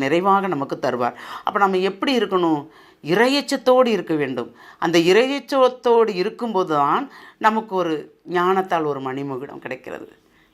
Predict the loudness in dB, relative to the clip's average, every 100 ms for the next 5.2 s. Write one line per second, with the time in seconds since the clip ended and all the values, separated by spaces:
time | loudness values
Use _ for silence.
0 | -8 -6 -2 -2 -2 -10 -20 -20 _ -2
1 | -2 2 0 0 -4 0 2 2 -2 -4
2 | -4 -2 -2 -4 0 0 0 -6 -2 -2
3 | 0 -2 -4 -16 -20 -20 -4 0 0 0
4 | -2 -2 -2 -2 0 2 2 0 -2 0
5 | -2